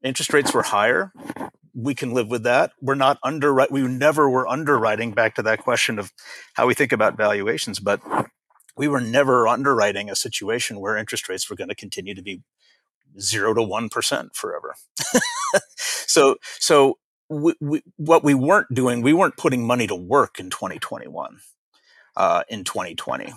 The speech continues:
In twenty twenty-two, we got a couple of, uh, opportunities that started, things started to be, go from, uh, to look pretty attractive, but we weren't seeing,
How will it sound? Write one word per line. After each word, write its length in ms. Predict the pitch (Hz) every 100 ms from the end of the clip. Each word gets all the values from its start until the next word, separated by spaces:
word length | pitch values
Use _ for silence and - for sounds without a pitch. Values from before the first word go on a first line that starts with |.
| _ _ _ _
In 100 | 131
twenty 260 | 135 170 160
twenty-two, 480 | - 147 135 - 147
we 80 | 127
got 160 | 123
a 60 | 113
couple 500 | - 170 - 143 123
of, 320 | 117 113 101 -
uh, 240 | 101 92 -
opportunities 720 | 104 - 113 143 113 113 101
that 200 | 107 -
started, 460 | - 120 113 - _
things 200 | 123 113
started 300 | - 113 104
to 80 | -
be, 120 | 101 120
go 240 | 110 104
from, 420 | - 101 98 90 -
uh, 220 | 92 98
to 100 | -
look 200 | 107 101
pretty 240 | - 113 101
attractive, 540 | - 101 98 - 87 101
but 80 |
we 120 | 120 131
weren't 300 | 143 151 -
seeing, 440 | - 120 113 113